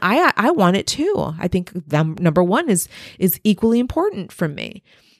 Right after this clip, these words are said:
Okay, she also wants to trust me and I want to trust her too as a leader. So yeah, I agree with number two. And number three, transparent, transparency. How fantastic.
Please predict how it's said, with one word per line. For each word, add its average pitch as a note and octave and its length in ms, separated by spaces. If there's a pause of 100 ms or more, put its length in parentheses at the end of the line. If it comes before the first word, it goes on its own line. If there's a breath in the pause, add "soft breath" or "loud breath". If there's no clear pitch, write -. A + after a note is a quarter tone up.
(120 soft breath)
Okay, A#3 440
she G#3 200
also F#3 380
wants G3+ 460
to A3 80
trust - 600
me D3+ 360
and E3 160
I E3+ 60
want E4+ 220
to - 60
trust D#4 220
her D#4+ 120
too G4+ 360
as A3 100
a D#3 60
leader. - 340
So G#3 140
yeah, D#4 260 (400 soft breath)
I F3+ 80
agree A3 300
with F4 160
number D3+ 240
two. - 220
And F#3 100
number G#3+ 180
three, C4 220
transparent, B3+ 600 (140)
transparency. A#3 720 (400 soft breath)
How A#3+ 100
fantastic. - 720